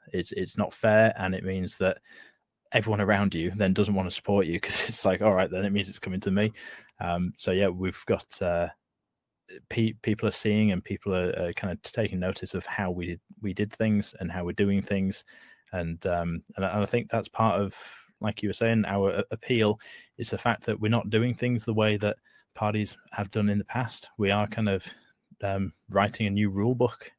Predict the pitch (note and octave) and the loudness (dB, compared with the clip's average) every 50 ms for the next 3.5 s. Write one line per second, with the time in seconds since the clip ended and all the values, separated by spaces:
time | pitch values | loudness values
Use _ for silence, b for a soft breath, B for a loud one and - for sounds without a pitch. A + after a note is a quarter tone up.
0 | _ _ G#2 F#2+ F2+ E2+ - G#2+ G#2+ G#2 - - - G2+ F#2 F#2+ G#2 G#2 G2+ G2 | _ _ -6 -6 -6 -4 -2 0 0 0 -2 -4 -2 -2 0 2 2 2 2 2
1 | F#2+ G2+ G2+ G2+ F#2+ - - - - - _ A2+ A2 G#2 - F#2+ F#2 F#2+ G2+ G2+ | 0 0 0 -2 -2 -4 -10 -16 -16 -12 _ -6 -6 -4 -4 -4 -4 -2 -4 -6
2 | G2+ G2+ G2+ _ _ _ _ - F2+ - - G2+ F#2+ G2 B B B B B B | -8 -10 -16 _ _ _ _ -10 -10 -6 -4 -2 -2 -2 B B B B B B
3 | B _ - G#2+ F#2+ F#2+ G2+ - - | B _ 0 0 0 0 -2 -4 -8